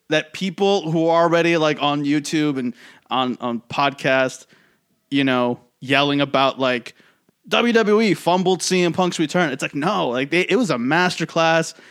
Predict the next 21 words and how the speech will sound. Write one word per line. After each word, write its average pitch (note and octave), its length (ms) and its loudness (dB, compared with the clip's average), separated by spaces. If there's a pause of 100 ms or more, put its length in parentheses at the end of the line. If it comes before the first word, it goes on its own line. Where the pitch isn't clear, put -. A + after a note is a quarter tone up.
(160)
in C3 120 -4
how E3 220 2
to D#3+ 80 0
say D#3+ 220 0
a B2+ 80 0
lot C#3 520 0 (220)
with A#2+ 160 -10
a, A2 60 -6
with G#2+ 340 -10
little D3+ 380 -2
time. B2 440 -8 (560)
It D3+ 180 0
was, D3+ 400 0
it D#3+ 100 -4
was D3+ 120 -4
perfect. F3+ 580 -2
It C3+ 60 -6
was A#2 140 -10
to - 120 -6
the E3 80 -6
point. E3+ 440 -2